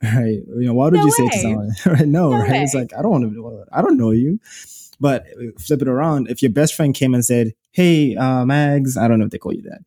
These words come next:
Speaker 1: <laughs> "Hey, Mag-, <laughs> hey, Margarita."
Speaker 2: They do. They do. I have
Speaker 1: Um,
Speaker 2: so many nicknames.
Speaker 1: <laughs> Right. "Hey, Margarita,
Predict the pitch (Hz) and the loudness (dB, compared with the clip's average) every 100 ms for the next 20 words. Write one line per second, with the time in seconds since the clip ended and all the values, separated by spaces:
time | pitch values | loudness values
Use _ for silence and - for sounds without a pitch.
0 | - - 202 180 180 160 139 - - 185 | -20 -20 -2 2 2 2 -2 -4 0 2
1 | 180 165 151 143 143 143 139 - 170 185 | 4 2 2 0 0 0 0 -2 -4 -2
2 | 165 - 370 254 233 285 339 160 143 139 | -2 0 0 2 2 2 2 2 2 0
3 | - 233 208 175 156 175 - _ _ - | 0 -2 -2 -6 -10 -12 -14 _ _ -14
4 | 131 - 208 - 185 190 - 392 571 508 | -14 -4 -2 -2 -4 -8 -16 -12 -10 -10
5 | 277 139 127 180 175 165 160 160 156 156 | -8 -4 0 2 2 2 4 4 4 2
6 | 151 | 0